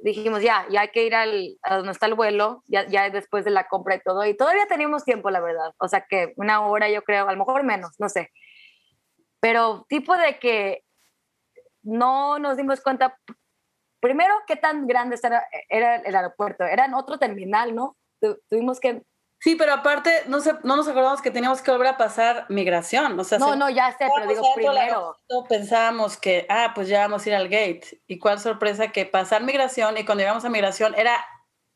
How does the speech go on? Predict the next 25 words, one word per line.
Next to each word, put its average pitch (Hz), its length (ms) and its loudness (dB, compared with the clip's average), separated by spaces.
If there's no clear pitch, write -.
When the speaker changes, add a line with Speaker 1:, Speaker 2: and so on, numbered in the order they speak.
Speaker 2:
ríos 247 460 2
de 208 120 -2
gente. 208 540 -2
Speaker 1:
Sí, - 160 -6
o 277 60 0
sea, 294 100 4
migración 277 500 0
antes 269 280 -2
del 254 100 2
vuelo, 220 260 0
que 202 120 -8
casi 240 360 -2
nunca 226 360 -2
me 196 120 -2
toca. 185 300 0
O 190 40 2
sea, 202 120 0
que - 100 -8
nunca 285 280 0
había 269 160 2
vi-, 233 160 -4
visto 202 260 -2
eso, 180 160 -2
la 170 100 -2
verdad. 151 300 -6